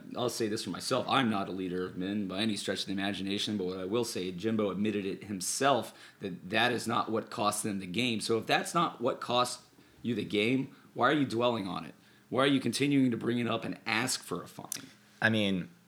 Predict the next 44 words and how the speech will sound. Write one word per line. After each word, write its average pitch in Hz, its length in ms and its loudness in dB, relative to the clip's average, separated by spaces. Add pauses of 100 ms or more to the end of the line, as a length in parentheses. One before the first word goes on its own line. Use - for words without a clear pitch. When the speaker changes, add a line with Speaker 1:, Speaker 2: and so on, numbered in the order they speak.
Speaker 2:
maybe 95 200 2
there's 107 220 4
some 110 100 -4
gamesmanship 98 600 0
here. 87 160 0 (100)
Maybe 92 240 2
he's 98 220 0
thinking, 92 580 -6 (160)
"Let's, 98 680 2 (440)
uh, 87 440 8 (200)
take, 101 320 -2 (400)
take 101 220 0
people's 98 360 0
focus 98 500 6
and 90 100 2
attention 92 400 0
off 90 220 2
of 85 60 -4
the 85 80 -4
fact 85 320 2
that 85 200 2 (580)
maybe 85 180 -2
there's 98 180 0
a - 20 -2
changing 104 340 2
of 104 80 4
the 104 60 4
guard 98 240 12
at 98 60 6
the 104 60 -4
top 98 240 4
of - 40 -6
the 98 140 0
A - 20 -2
C 104 200 -2
C 107 200 0
Atlantic 104 380 2
here." 76 280 -6 (480)
Uh, 80 360 0
if 82 140 -10
he's 92 160 -2
not, 95 260 6 (120)
you 90 100 -4
know, 82 240 0